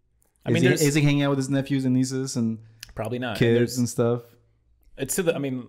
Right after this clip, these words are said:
Speaker 1: it's, it's miserable, frankly. I mean, even Mark Zuckerberg, you can't take photos out in public. You can't, there's a whole security team.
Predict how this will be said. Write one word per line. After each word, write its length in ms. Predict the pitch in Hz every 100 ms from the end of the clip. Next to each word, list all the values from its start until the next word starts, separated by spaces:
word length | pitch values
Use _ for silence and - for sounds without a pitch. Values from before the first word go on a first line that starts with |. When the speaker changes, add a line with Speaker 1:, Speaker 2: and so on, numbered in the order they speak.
| 107
Speaker 1:
it's, 300 | 120 - -
it's 180 | 107 120
miserable, 380 | 110 92 87 92
frankly. 380 | 101 95 90 87
I 40 |
mean, 120 | 101 107
even 260 | 107 101
Mark 220 | 95 92 87
Zuckerberg, 420 | 90 92 87 85 -
you 80 | 104
can't 200 | 107 101
take 160 | 92
photos 340 | - 95 90 95
out 120 | -
in 80 | 95
public. 480 | 131 123 117 110
You 80 | 98
can't, 320 | - 95 92 - _ _ _ -
there's 140 | 95
a 40 | 92
whole 140 | 98
security 440 | - - 113 107
team. 680 | 104 107 104 104 98 92